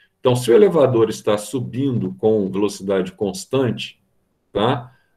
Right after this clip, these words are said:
O aumento da indicação pode ocorrer se o elevador está subindo com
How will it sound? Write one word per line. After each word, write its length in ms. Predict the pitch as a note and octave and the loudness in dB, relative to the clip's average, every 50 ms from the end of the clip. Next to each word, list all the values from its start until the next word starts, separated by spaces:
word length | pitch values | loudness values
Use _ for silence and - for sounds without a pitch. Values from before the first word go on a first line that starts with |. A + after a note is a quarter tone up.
| _ - | _ -4
O 420 | - G#2 G#2+ A2 G#2+ G#2 G2 F#2+ G2 | -2 0 2 2 4 4 4 6 6
aumento 520 | G2+ G#2+ G#2 G2+ G#2 A2+ B2 B2+ B2 B2 G2+ | 6 4 4 2 2 0 0 0 0 -2 0
da 100 | G#2+ G#2+ | 0 0
indicação 800 | G#2 - - - G2 F#2+ F#2+ - - A2 A2 A#2+ C#3+ D3+ - - - | -2 -2 -2 -2 -2 -2 -2 -4 -2 0 0 0 -2 -4 -6 -4 2
pode 240 | A2 A2 A2 A2 A#2+ | 4 4 4 2 0
ocorrer 380 | - B2 A2 G2+ G#2+ G#2+ B2 | -2 -2 -2 0 0 -2 -2
se 140 | B2 - B2+ | -2 -2 -2
o 40 | A#2+ | 0
elevador 480 | A#2 A#2+ A2 A2+ G#2+ G2 F#2+ G#2+ A2+ | 0 0 2 2 0 2 2 2 2
está 240 | A#2 A#2 - - A2+ | 0 0 -4 -6 -6
subindo 600 | - - - A#2+ F#2+ F#2 G2+ A2 A#2+ B2 B2+ B2 | -6 -6 -8 -8 -8 -6 -6 -4 -4 -2 -4 -4
com 380 | B2 - A#2 A#2 A#2+ B2 - | -4 -4 -4 -4 -4 -6 -8